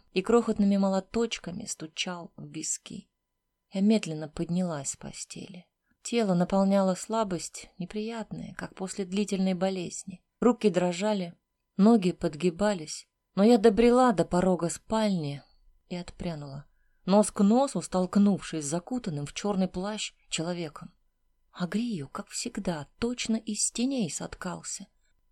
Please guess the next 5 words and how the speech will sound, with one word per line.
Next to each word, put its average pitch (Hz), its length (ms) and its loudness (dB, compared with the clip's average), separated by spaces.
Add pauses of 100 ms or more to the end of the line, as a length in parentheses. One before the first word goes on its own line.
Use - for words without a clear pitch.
(100)
Совершенно 190 640 2
жуткий 202 500 -2
тип, - 400 -10 (280)
честное 214 420 -4
слово. 185 520 -10